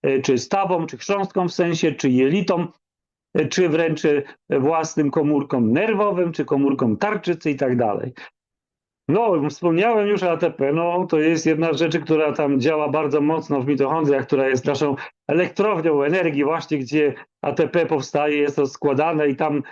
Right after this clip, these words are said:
zużywane siedemdziesiąt kilo na siedemdziesiąt, e, kilo człowieka powstaje codziennie, dziennie siedemdziesiąt kilo tego A T P. W mitochondriach jest to oczywiście bardzo ważny proces, ale glutation, to tam jest ten stres oksydacyjny, tam jest to spalanie też.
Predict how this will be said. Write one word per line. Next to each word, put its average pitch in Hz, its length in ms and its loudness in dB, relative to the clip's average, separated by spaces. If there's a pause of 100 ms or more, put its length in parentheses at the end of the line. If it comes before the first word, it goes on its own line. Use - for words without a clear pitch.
(140)
zużywane 156 580 0
siedemdziesiąt 196 640 0
kilo 190 260 0
na 165 120 0
siedemdziesiąt, 156 880 0
e, 147 240 2 (260)
kilo 175 220 2
człowieka 175 400 0
powstaje 160 480 0
codziennie, 165 720 0
dziennie 139 400 0 (240)
siedemdziesiąt 147 500 0
kilo 160 240 2
tego 143 220 2
A 139 60 -2
T 143 140 0
P. 147 260 -2 (420)
W 156 40 2
mitochondriach 185 520 0
jest 175 180 -2
to 165 160 2
oczywiście 165 440 -2
bardzo 165 300 0
ważny 147 280 0
proces, 139 540 -2
ale 147 480 -2 (760)
glutation, 120 760 2
to 147 140 2
tam 190 160 0
jest 190 140 -2
ten 208 100 0
stres 262 320 -2
oksydacyjny, 285 760 2
tam 156 140 0
jest 160 120 -2
to 170 100 0
spalanie 170 460 0
też. 214 520 -2